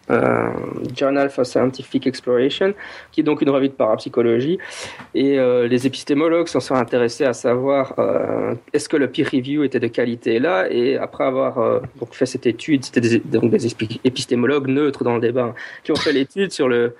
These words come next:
sur ce journal, ils en ont conclu que le, le peer review était plus robuste que dans la plupart des revues de psychologie, hein.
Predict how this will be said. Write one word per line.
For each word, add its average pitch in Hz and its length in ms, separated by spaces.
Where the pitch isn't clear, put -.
sur - 140
ce 139 140
journal, 143 320
ils 139 100
en 135 60
ont 131 80
conclu 143 320
que 156 80
le, 117 240
le 120 100
peer 135 180
review 139 220
était 131 180
plus 175 440
robuste 143 560
que 120 180
dans 117 100
la 117 80
plupart 139 300
des 123 80
revues 120 220
de 120 60
psychologie, 117 600
hein. - 60